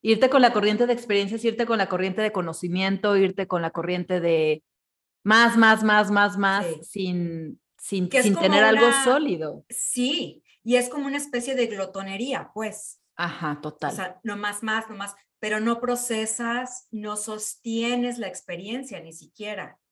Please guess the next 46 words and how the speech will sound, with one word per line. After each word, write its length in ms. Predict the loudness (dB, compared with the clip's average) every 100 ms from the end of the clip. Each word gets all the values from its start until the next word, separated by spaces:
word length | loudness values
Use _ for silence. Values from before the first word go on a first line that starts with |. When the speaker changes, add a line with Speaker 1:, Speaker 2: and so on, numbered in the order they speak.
| _
Speaker 1:
Exacto. 580 | -8 -4 -2 -2 -2 -14 -8
Speaker 2:
No 120 | -6
es, 240 | -6 -10 _ _ _ -18
o 60 | -12
sea, 100 | -12
el 100 | -10
clásico 380 | -8 -6 -8 -10
ejemplo, 340 | -10 -14 -14
me 60 | -14
acuerdo 180 | -12 -12
una 120 | -8
vez 360 | -6 -6 -8 -16 _ _ -10
de 120 | -6
alguien 320 | -6 -8 -14
que 260 | -10 -10 -6
iba 200 | -6 -4
en 80 | -2
la 80 | -4
mañana 760 | -6 -4 -4 -4 -6 -8 -10 -12
a 120 | -10
ver 180 | -10 -10
la 140 | -12
charla 380 | -12 -14 -12 -14
con 160 | -14 -14
el 100 | -12
Dalai 280 | -10 -8
Lama 320 | -6 -6 -8 -12
en 80 |
la 40 | -14
Ciudad 200 | -12 -10
de 40 |
México 500 | -12 -14 -14 -12 -12 -14 _
y 100 | -10
luego 200 | -4 -4
en 60 | -4
la 80 | -8
noche 300 | -10 -12 -12
a 60 |
un 140 | -14 -14
conciertazo 1000 | -12 -10 -8 -6 -6 -10 -12 -10 -8 -4
así 460 | -4 -4 -6 -4 -6
retacado 760 | -8 -8 -4 -4 -4 -6 -2 -4
de 60 | -6
gente 160 | -14 -14
que 60 |
dices, 260 | -12 -14